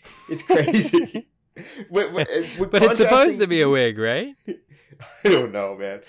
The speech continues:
Speaker 1: But when
Speaker 2: Like,
Speaker 1: you,
Speaker 2: that's
Speaker 1: when
Speaker 2: the
Speaker 1: you
Speaker 2: thing about wearing an
Speaker 1: contrast
Speaker 2: obvious
Speaker 1: that
Speaker 2: wig.
Speaker 1: with every other character in this pilot, it's cast so, like, Jonathan Hawkes plays his brother.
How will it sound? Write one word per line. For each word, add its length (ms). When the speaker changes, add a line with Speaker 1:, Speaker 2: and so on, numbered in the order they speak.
Speaker 1:
But 80
when 160
Speaker 2:
Like, 100
Speaker 1:
you, 120
Speaker 2:
that's 200
Speaker 1:
when 120
Speaker 2:
the 20
Speaker 1:
you 60
Speaker 2:
thing 160
about 180
wearing 240
an 60
Speaker 1:
contrast 80
Speaker 2:
obvious 240
Speaker 1:
that 120
Speaker 2:
wig. 440
Speaker 1:
with 280
every 360
other 160
character 500
in 80
this 100
pilot, 520
it's 240
cast 1000
so, 480
like, 220
Jonathan 440
Hawkes 580
plays 260
his 100
brother. 560